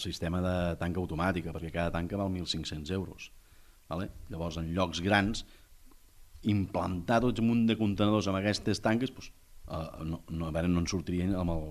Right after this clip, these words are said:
amb els números que es fan, no? Els números que es fan perquè això funcioni a nivell de comarca,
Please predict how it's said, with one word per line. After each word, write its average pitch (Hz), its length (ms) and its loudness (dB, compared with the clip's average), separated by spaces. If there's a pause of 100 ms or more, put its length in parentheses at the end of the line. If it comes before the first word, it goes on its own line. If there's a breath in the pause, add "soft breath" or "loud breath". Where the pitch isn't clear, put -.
(120)
amb 78 100 -6
els 76 140 -8
números 85 260 -2
que 85 120 -8
es - 80 -8
fan, 78 240 -4
no? 98 100 -4 (600 soft breath)
Els 90 160 -2
números 110 240 6
que 120 80 4
es 98 80 2
fan 113 240 6
perquè 90 240 0
això 95 160 0
funcioni 110 640 4
a 107 60 2 (100)
nivell 98 280 4
de 104 120 6
comarca, 107 460 4